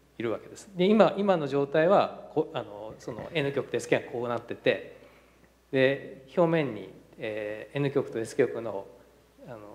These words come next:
黒点が、あ、見える場合があるわけですけども、それ以外にですね、その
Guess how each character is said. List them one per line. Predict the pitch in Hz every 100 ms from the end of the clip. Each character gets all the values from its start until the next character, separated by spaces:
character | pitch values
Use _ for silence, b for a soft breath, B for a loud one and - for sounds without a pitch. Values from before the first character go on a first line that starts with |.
| - - -
黒 | 139
点 | - 135 123
が、 | 123 - - - -
あ、 | 190 - - -
見 | 160
え | 151
る | 120
場 | 120
合 | 117
が | 127
あ |
る | 131
わ | 120
け | 113
で | 95
す | -
け | 107
ど |
も、 | 123 113 104 B B
そ | - 175
れ | 180
以 | 202
外 | 175 127
に | -
で |
す | -
ね、 | 123
そ | 117
の | 135